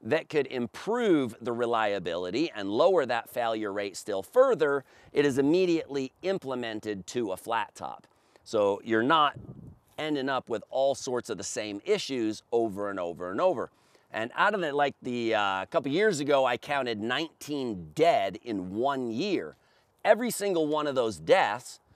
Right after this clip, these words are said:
was from the same stupid stuff that's happened over and over and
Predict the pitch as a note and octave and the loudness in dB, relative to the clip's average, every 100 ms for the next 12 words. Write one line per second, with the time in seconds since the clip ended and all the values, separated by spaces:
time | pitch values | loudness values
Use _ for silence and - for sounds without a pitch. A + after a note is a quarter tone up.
0 | - C3 C3 D#3 D3 B2+ - F#3 G3+ G#3 | -4 -2 0 0 -2 -2 -4 -2 -2 -4
1 | - - G3 G3+ F3 A#2+ - F#3 C3+ A2 | -6 -8 -6 -4 -6 -8 -2 2 4 2
2 | - B2 A#2 B2 C3+ - B2+ - D3 D#3 | -6 -8 -8 -2 -2 -2 -6 -4 4 4
3 | C#3+ C#3+ C#3+ C3+ B2 A#2+ A#2+ A2 B2 B2+ | 4 0 -2 -2 0 2 2 0 -8 -8
4 | C3+ | -8